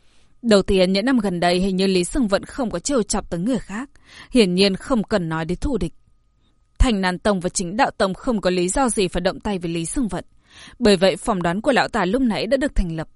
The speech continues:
Nhất định là triều đình làm. Không có biện pháp, cho dù biết triều đình làm lại có thể làm gì chứ? Sơn môn đối nghịch với triều đình không thể nghi ngờ chính là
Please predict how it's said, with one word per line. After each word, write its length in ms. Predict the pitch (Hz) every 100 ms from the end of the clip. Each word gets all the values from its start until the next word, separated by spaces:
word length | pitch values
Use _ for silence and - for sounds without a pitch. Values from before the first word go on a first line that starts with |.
| _ _ _ _
Nhất 300 | 190 208 -
định 140 | 226 -
là 140 | 190
triều 320 | 175 - 214
đình 200 | 180 175
làm. 220 | 160 151 - - - _ _ _ _
Không 380 | - - 240 180
có 100 | 170
biện 180 | 262 -
pháp, 300 | - 226 277 - - - -
cho 200 | 233 196
dù 200 | 196 160
biết 240 | 226 320
triều 200 | 285 208
đình 260 | 185 180 175
làm 280 | 170 170
lại 140 | 156 190
có 80 | 185
thể 160 | 285 277
làm 140 | 175
gì 200 | 156 185
chứ? 160 | - 233 - _ _ _ _ _ _
Sơn 420 | - - 240 190
môn 240 | 180 190 175
đối 180 | 170 180
nghịch 220 | 285 -
với 100 | 180
triều 220 | - 269
đình 220 | 190 185
không 280 | 170 - 233
thể 120 | 214
nghi 200 | 170 185
ngờ 240 | 185 175 175
chính 280 | - 180
là 100 | 247